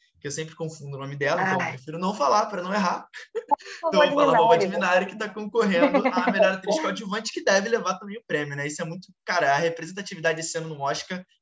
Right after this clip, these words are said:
Speaker 1: tá bem grande, isso tá muito maneiro.
Speaker 2: Vou te falar que eu acho que é muito por causa de Parasita, porque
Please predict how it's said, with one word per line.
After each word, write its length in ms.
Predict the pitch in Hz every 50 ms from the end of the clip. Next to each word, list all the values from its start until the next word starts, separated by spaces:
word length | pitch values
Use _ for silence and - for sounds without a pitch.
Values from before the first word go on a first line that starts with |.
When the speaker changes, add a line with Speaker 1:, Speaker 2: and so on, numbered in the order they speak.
| _ _ _
Speaker 1:
tá 140 | 151 139
bem 220 | 135 131 151 170 190
grande, 460 | 160 147 139 143 156 170 175 147 156
isso 160 | 160 - -
tá 100 | - 196 185
muito 360 | 165 147 143 151 156 151 160
maneiro. 460 | 156 160 151 131 117 113 110 113 113 _ _ _ _ _ _ - - _ _ _ _ _ _ _ _ _ _ _ _ _ _ _ - - _ _ _ _ _ _ _
Speaker 2:
Vou 160 | - 175 202 208
te 60 | 202
falar 520 | - - 196 180 185 202 214 220 220 220 - _ _ _ _ _ _ _ _ _ _ _ _
que 60 | - 185
eu 180 | 185 185 180 180
acho 260 | 180 196 - - -
que 80 | -
é 60 | 196 185
muito 280 | 180 180 202 196 202
por 200 | - 214 202 -
causa 220 | - 196 196 190 196
de 80 | 196
Parasita, 720 | 196 202 190 196 202 196 175 185 151 147 - - 147 151 _ _ _ _ _ _ _ _ _ _ -
porque 640 | 160 160 - - - - 175 170 170 170 170